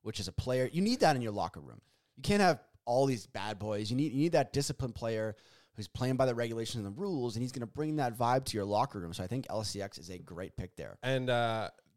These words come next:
Speaker 2: the C E O of, uh, L C X actually commented on one of my posts. Uh, I talked about your number one pick, hello, and it sounds like they're trying to build something in that space as well from a
Speaker 1: Okay.
Speaker 2: crypto entertainment perspective.
Speaker 1: Cool.
Speaker 2: I said, "You're better off not competing. You're better
Speaker 1: Yeah.
Speaker 2: off collaborating,"
Speaker 1: Right.
Speaker 2: 'cause, uh,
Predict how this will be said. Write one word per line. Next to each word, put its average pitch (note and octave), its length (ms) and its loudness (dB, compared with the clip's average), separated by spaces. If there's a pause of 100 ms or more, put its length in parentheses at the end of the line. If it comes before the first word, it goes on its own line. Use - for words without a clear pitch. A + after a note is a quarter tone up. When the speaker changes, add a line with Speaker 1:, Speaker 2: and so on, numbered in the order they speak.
Speaker 2:
the A2 420 -2
C D3+ 360 -4
E A#2 40 0
O A#2+ 160 2
of, F#2+ 280 -2 (380)
uh, F#2+ 200 -4
L A2 120 0
C G#2+ 160 -4
X G2 160 -4
actually G2+ 200 -4
commented A2 500 -2
on F#2+ 80 0
one G2 80 2
of F#2 60 -2
my E2+ 100 -4
posts. - 760 -2
Uh, F2 260 -4
I G2 120 -8
talked G2 300 -4
about F#2 160 -8
your C3 120 -2
number A2+ 220 0
one F#2 100 -6
pick, F#2 240 -6
hello, G#2 440 4 (280)
and F2+ 60 -12
it F#2 80 -12
sounds A#2+ 160 -2
like A2 80 -2
they're G#2+ 100 -2
trying A#2 200 -6
to G2+ 80 -8
build G2 280 -6
something F2+ 560 -8
in G2+ 120 -12
that E2+ 200 -12
space G2 280 -14
as E2+ 120 -16
well F#2 320 -4
from F#2 180 -8
a - 20 -6
Speaker 1:
Okay. A#2 100 -10
Speaker 2:
crypto G#2+ 260 -4
entertainment G#2+ 540 -8
perspective. B2 500 -4
Speaker 1:
Cool. G2+ 220 -4 (500)
Speaker 2:
I A#2+ 100 2
said, A#2+ 200 0
"You're A2 100 -4
better B2 260 4
off A2+ 200 4 (480)
not B2 240 -2
competing. C#3 480 -2
You're A#2+ 100 2
better A2 200 6
Speaker 1:
Yeah. G#2 60 6
Speaker 2:
off G2+ 160 4
collaborating," F2+ 600 -4
Speaker 1:
Right. G#2 220 0
Speaker 2:
'cause, F2 160 -4
uh, F2 260 -4